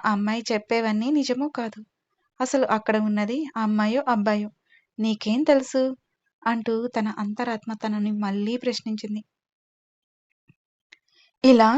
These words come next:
ఎందుకు జరిగిందో నాకు తెలియదు. నిజమే, నేను సింధుని తప్పితే మ-,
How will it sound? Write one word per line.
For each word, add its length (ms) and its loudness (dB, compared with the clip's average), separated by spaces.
ఎందుకు 320 2
జరిగిందో 480 2
నాకు 260 0
తెలియదు. 380 -4
నిజమే, 360 2
నేను 200 0
సింధుని 380 -4
తప్పితే 380 -6
మ-, 180 -6